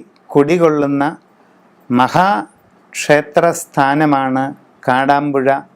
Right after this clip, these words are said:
ഭഗവതി ക്ഷേത്രം. കാടാമ്പുഴ ഭഗവതി ക്ഷേത്രത്തിൽ മുട്ടറുക്കൽ എന്ന് പറയുന്നത്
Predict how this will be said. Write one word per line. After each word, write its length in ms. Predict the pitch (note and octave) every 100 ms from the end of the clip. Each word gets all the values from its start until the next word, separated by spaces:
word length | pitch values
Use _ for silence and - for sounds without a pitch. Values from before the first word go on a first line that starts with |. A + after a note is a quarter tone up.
| _
ഭഗവതി 520 | C3 A#2+ B2+ B2+ B2+ B2 - -
ക്ഷേത്രം. 500 | - A2+ - B2 G#2 - _ _ _ _ _ _ _ _ _ _ _ _ _ _ _ _ _ -
കാടാമ്പുഴ 560 | D3+ D3 F#3 G#3 G3+ F#3+ F3+ F#3 - -
ഭഗവതി 440 | D3 D#3 E3+ E3+ E3+
ക്ഷേത്രത്തിൽ 680 | - D3+ C#3 D3 C#3 - C3 G#2 _ _ _ _ _ _ - C#3+
മുട്ടറുക്കൽ 800 | D3 C#3+ - G#3 G#3 G#3 G3+ G3+ G3+ - E3+
എന്ന് 140 | E3 D#3
പറയുന്നത് 500 | D3+ D3 C#3+ C#3+ C#3